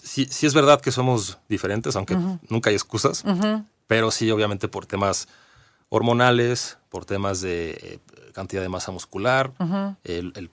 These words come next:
Speaker 1: el ciclo menstrual. O sea, hay diferentes factores que hacen que el, un entrenamiento de mujeres sea
Speaker 2: ¿Diferente?
Speaker 1: sea distinto. Ajá.
Speaker 2: Ok.
Speaker 1: Entonces
Speaker 2: ¿Y eres especialista en eso?
Speaker 1: O sea, eh, sí, sí, sí tengo como una certificación específica para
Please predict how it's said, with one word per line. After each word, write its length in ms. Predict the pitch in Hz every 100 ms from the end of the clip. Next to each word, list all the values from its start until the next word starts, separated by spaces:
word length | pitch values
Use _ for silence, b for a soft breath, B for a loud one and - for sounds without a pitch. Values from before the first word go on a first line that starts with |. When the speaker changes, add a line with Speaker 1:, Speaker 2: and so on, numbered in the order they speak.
| _
Speaker 1:
el 140 | 104 87
ciclo 280 | 110 -
menstrual. 400 | 92 85 - 120
O 40 | 120
sea, 120 | 107
hay 40 |
diferentes 480 | 110 117 107 110 110
factores 580 | - 95 - 104 104 -
que 120 | -
hacen 300 | 92 - 101
que 120 | 98 92
el, 220 | 92 - -
un 120 | 101
entrenamiento 440 | 101 92 87 92 98
de 80 |
mujeres 340 | 87 - 90 92
sea 360 | 92 90 - - _ -
Speaker 2:
¿Diferente? 520 | 160 185 170 180 254
Speaker 1:
sea 120 | 113
distinto. 520 | 107 - 123 98 87 _ -
Ajá. 280 | 87 107 -
Speaker 2:
Ok. 200 | 175 160 180
Speaker 1:
Entonces 520 | 165 104 98 110 190
Speaker 2:
¿Y 40 |
eres 140 | 202 202
especialista 540 | - 202 185 180 -
en 80 | 208
eso? 280 | 208 160 - _ _ _ _ _ _ -
Speaker 1:
O 80 |
sea, 220 | 127 127 120 -
eh, 240 | - 131 123 _ -
sí, 300 | - - 147
sí, 180 | - 139
sí 120 | -
tengo 320 | 131 135 135
como 400 | 131 107 92 87 -
una 220 | 113 113
certificación 540 | 117 - 101 98 - 104
específica 560 | - 95 101 110 98
para 380 | - 50 -